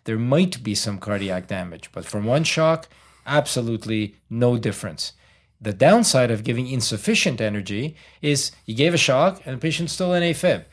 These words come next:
And then you're thinking, "Well, did I have a technical problem? Is the shock not gonna work? Do I do it again?" Patient's now stirring and waking up. You have to give them some more sedation. Just get on with it. Give the maximum shock energy.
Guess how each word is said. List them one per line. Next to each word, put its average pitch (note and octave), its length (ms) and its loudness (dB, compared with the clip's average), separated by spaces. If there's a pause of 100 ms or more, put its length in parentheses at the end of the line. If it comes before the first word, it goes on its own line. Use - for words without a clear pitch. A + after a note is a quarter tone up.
(200)
And C3 140 0
then D3 80 6
you're C#3+ 100 2
thinking, C#3 440 -2
"Well, A2+ 180 0
did G2+ 160 -4
I F#2 120 -6 (120)
have E2 120 -8
a D#2 60 -12
technical C3+ 520 -4
problem? A2+ 380 -4
Is F2+ 160 -10
the E2+ 60 -12
shock C3 360 -4
not A#2+ 180 -4
gonna A#2 180 -2
work? A2 380 -2
Do E2+ 100 -10
I E2+ 60 -10
do F#2+ 160 -10
it F2+ 60 -8
again?" C#3 500 0 (240)
Patient's A2+ 380 -2
now G#2 140 -4
stirring A#2 480 -2
and G#2 100 -6
waking G#2 300 -6
up. C#3+ 260 0
You A2+ 60 -2
have G2+ 100 -6
to G#2+ 80 -8
give G#2 160 -4
them G2 140 -10
some G#2+ 160 -8
more B2+ 220 0
sedation. A2 680 -4 (760)
Just D3 200 -6
get D3 140 2
on C#3 200 4
with B2 160 -2
it. B2 260 -4
Give A#2 260 -2
the A2+ 100 -2
maximum A#2+ 580 -2
shock G#2+ 320 -4
energy. D#3 520 -4